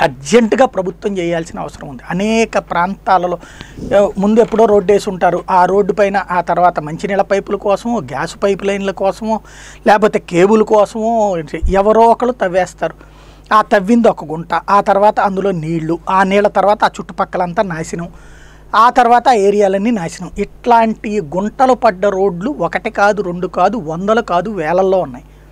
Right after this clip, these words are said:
దాని మీద ఇప్పటి వరకు మనం దృష్టి సారించట్లేదు. అది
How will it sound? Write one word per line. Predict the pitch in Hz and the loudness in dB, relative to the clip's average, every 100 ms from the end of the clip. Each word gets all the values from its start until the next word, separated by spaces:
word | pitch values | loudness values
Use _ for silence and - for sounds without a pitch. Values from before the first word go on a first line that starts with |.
| - - - - - - | -20 -20 -20 -20 -20 0
దాని | 160 196 226 | 2 4 4
మీద | 214 247 | 2 2
ఇప్పటి | 294 220 202 220 202 | 2 -2 -4 -2 0
వరకు | 196 - | -2 -2
మనం | 233 190 180 | -4 -4 -6
దృష్టి | 165 - - | -8 -8 -4
సారించట్లేదు. | 233 196 180 170 170 - 165 302 - - | 0 0 -2 -8 -8 -6 -6 -8 -14 -4
అది | - 190 254 | 0 2 0